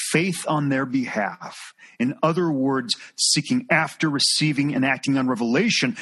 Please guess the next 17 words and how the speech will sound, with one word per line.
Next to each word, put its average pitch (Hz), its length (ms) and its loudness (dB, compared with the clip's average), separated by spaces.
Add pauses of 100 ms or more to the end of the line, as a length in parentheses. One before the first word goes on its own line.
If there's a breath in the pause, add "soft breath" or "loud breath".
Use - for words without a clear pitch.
(180 loud breath)
and 135 180 0
combining 147 600 2
that 185 360 0
with 147 280 -2 (220 loud breath)
hope, - 440 0 (160 loud breath)
which 151 180 0
is 139 120 0
belief 190 460 2 (120)
and 185 160 2
trust - 520 0 (300 loud breath)
that 165 200 0
there 160 140 4
would 165 480 0
be 180 160 6
a 135 80 0
way 92 480 -2 (720 soft breath)
that 120 340 -2